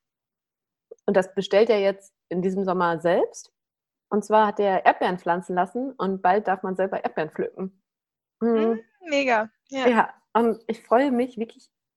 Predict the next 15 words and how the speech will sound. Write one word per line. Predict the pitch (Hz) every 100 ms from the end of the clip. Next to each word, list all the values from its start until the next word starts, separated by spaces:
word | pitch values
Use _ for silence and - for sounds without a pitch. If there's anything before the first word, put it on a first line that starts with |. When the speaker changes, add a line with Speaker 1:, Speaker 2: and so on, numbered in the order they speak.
| _
Speaker 1:
tierisch | - 381 -
darauf, | 196 196 240
da | 190
hinzugehen | 190 247 285 330 349
und | 285 -
Erdbeeren | - 180 175
zu | _
pflücken. | 185 - 190 190 _ _ _ _ _ _ _ _ _ -
Speaker 2:
Voll | 254 247
gut. | 247 233 - _ _ -
Speaker 1:
Und | 190
direkt | 190 185 -
zu | -
essen. | - 185 - 185 - _ _ _ _ _
Speaker 2:
Ja. | 262 262